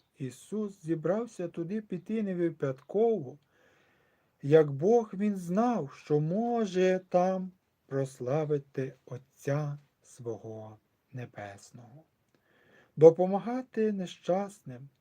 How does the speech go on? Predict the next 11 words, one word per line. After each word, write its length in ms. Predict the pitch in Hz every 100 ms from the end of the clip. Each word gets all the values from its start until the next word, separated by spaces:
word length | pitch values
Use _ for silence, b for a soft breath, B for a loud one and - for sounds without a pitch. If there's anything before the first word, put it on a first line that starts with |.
| _ _ _ _ _ b b b b
в 120 | 135
їх 380 | 143 185 208 -
горі, 560 | 110 143 240 247 196 190
дати 400 | 156 170 170 151
можливість 640 | 143 127 143 208 185 - -
присутнім 680 | 139 131 220 226 - 175 160
пізнати 800 | - 131 - 139 180 214 - 165 _ b b b b b
в 60 | -
цьому 600 | _ 156 175 202 190 185 _ _ _ _ _
істинного 920 | 185 226 254 _ 226 214 190 190 202
Бога 760 | 196 170 127 139 175 151 147